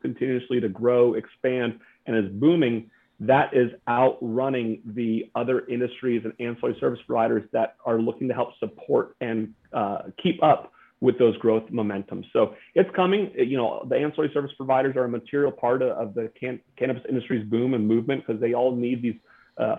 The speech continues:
folks around the outside to keep doing what their core competency is, which is delivering a great experience or brand or product to the end consumer.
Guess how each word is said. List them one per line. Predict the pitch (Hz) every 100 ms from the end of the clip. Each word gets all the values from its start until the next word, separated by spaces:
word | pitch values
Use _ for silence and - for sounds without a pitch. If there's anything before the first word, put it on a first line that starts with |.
| -
folks | 139 143
around | 143
the | 127
outside | 123 127 - 143
to | 139
keep | - 135 123
doing | 127 120
what | 117
their | 120 123
core | - 131 123
competency | - 117 117 143 135 143 143
is, | 160
which | 120 107
is | 101
delivering | 113 117 123
a | 110
great | 113 120 -
experience | - - 147 127 104
or | 113
brand | 120 135 131 120 107
or |
product | 107 143 139 127 -
to | 107
the | 117 101
end | 123
consumer. | 120 113 - 147 123 107